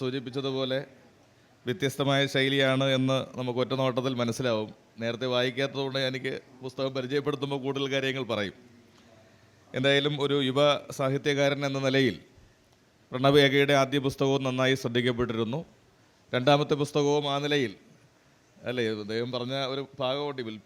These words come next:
വിൽപ്പനയും ഇതിൻ്റെ ഭാഗമായി തന്നെയാണ് വരേണ്ടത്. എഴുത്തുകാരനൊരു പ്രോത്സാഹനവും പ്രസാധകർക്ക് അതിൻ്റെ ഭാഗമായിട്ടുള്ള ഒരു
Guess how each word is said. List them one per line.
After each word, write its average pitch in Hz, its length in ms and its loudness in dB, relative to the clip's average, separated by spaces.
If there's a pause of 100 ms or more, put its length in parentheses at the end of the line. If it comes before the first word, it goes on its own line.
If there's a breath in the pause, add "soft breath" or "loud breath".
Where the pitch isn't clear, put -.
(160)
വിൽപ്പനയും 127 580 -8
ഇതിൻ്റെ 143 260 -8
ഭാഗമായി 147 420 0
തന്നെയാണ് 147 420 -2
വരേണ്ടത്. 135 420 -4 (1040 loud breath)
എഴുത്തുകാരനൊരു 135 640 2
പ്രോത്സാഹനവും 139 760 2
പ്രസാധകർക്ക് 139 720 2 (180)
അതിൻ്റെ 139 320 0
ഭാഗമായിട്ടുള്ള 139 680 2
ഒരു 139 60 -2